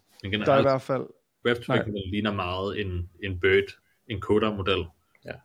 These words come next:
Speaker 1: som
Speaker 2: Mm.
Speaker 1: laver en embedding, og så kan du lægge et lag på, som du
Speaker 2: Mm.
Speaker 1: træner til selve, hvad det hedder,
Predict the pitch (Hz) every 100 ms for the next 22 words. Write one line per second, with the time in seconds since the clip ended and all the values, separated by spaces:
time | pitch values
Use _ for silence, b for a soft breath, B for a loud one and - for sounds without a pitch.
0 | - - 135 101 92 90 - 95 104 110
1 | - 113 113 101 98 98 110 98 104 95
2 | 85 - _ _ - 98 90 90 123 -
3 | - 92 90 95 92 95 90 98 92 95
4 | 87 - _ b b - 90 90 95 87
5 | 82 85